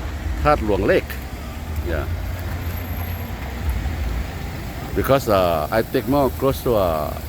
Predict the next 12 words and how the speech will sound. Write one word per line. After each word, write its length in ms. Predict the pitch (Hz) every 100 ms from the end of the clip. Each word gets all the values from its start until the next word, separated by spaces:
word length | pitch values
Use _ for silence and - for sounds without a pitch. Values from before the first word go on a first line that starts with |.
| -
Thad 140 | 135 123
Luang 180 | 101
Lake. 220 | 101 160 - - - - - - - - - - - - - 80 - - - - - 139 147 - - - - - - 76
Uh, 180 | 71 69 - - - - - - - - - - - - - - - - - -
special 720 | - 131 131 113 98 90 85 -
economy 800 | 123 127 123 127 110 95 92 87 - - - - - - - - - - - - - - - - - - - -
at, 160 | 92 -
uh, 280 | 87 78 69 -
Thad 120 | 120 107
Luang 140 | 90
Lake. 180 | 117 92 - - -
Yeah. 200 | 76